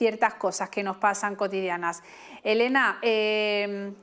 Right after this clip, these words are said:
con el confinamiento, eh, no podemos estar unidas, pero gracias a la tecnología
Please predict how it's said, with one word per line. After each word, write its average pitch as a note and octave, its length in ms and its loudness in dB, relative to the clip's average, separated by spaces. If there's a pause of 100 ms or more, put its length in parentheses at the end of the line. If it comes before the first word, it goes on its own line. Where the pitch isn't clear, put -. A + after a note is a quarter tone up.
(140)
con B3 160 4
el A#3+ 140 2
confinamiento, B3 1200 2
eh, A3+ 460 2
no A3 380 -2
podemos B3+ 400 2
estar A#3+ 640 2
unidas, C#4 800 2
pero C#4+ 380 2
gracias D4 400 2
a C4 80 4
la A#3 460 2
tecnología A3+ 760 0